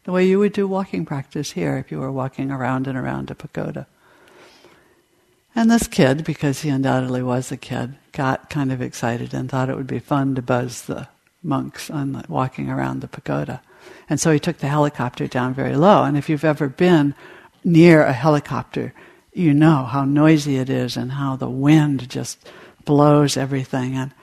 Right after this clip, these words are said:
and my friend said, and these monks just sustained their gaze on what they were doing, and they just kept walking around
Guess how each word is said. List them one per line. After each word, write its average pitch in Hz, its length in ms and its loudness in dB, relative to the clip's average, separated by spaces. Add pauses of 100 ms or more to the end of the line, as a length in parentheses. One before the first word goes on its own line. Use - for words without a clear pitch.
(580)
and 151 580 0 (300)
my 156 240 0
friend 190 440 0
said, 135 380 -2
and 143 200 -4
these 143 260 -6
monks 165 600 -4 (580)
just 147 600 -4 (220)
sustained 139 960 -4
their 139 300 -2
gaze 127 640 -6
on 135 260 -6
what 139 200 -4
they 143 120 -4
were 135 180 -6
doing, 127 440 -10 (340)
and 135 200 -2
they 127 240 -4
just 131 580 -6 (320)
kept - 480 -8 (420)
walking 127 640 -6 (280)
around 123 600 -6